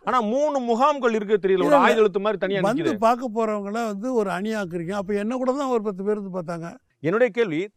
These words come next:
Speaker 1: திரு எடப்பாடி பழனிசாமியை ஒதுக்கி வைக்கணும்னு சொல்லி சொல்றீங்களா, திரு டி டி விதினரனை ஒதுக்கி வைக்கணும்னு சொல்றீங்களா, யார் இங்க ஒதுக்கி வச்சிருக்கீங்க?
Speaker 2: இல்ல, அது, அது பொதுச் செயலாளருக்கு உள்ள, அ, சிக்கலே அதுதான். அவரு ஜெயில்ல இருக்கிறதுனால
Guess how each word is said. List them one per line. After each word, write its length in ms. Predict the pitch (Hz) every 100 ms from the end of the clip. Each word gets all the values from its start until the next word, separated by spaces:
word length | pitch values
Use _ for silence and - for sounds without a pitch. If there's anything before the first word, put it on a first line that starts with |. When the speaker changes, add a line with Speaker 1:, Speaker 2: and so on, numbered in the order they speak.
| -
Speaker 1:
திரு 140 | 180
எடப்பாடி 420 | 156 220 302 302 247
பழனிசாமியை 400 | 226 196 185 170
ஒதுக்கி 220 | 160 170
வைக்கணும்னு 300 | 156 160 143
சொல்லி 60 | 127
சொல்றீங்களா, 420 | 123 113 123 135 - _
திரு 140 | - 175
டி 140 | 254
டி 80 | 285
விதினரனை 300 | 233 214 180
ஒதுக்கி 180 | 170 165
வைக்கணும்னு 180 | 151 143
சொல்றீங்களா, 220 | 143 131
யார் 340 | 151 233 269
இங்க 160 | 190 190
ஒதுக்கி 240 | 170 165
வச்சிருக்கீங்க? 400 | 147 123 117 101 -
Speaker 2:
இல்ல, 220 | 247 262
அது, 280 | 185 190 214
அது 260 | 202 190 170
பொதுச் 320 | 196 226 226
செயலாளருக்கு 400 | 214 196 190 170
உள்ள, 220 | 175 160 156 143 143 135 139 - _ -
அ, 240 | 180 - - - _
சிக்கலே 460 | - 190 - 202 190
அதுதான். 400 | 151 135 139 - -
அவரு 260 | 160 170 147
ஜெயில்ல 300 | 185 240 220
இருக்கிறதுனால 680 | 170 170 156 156 170 254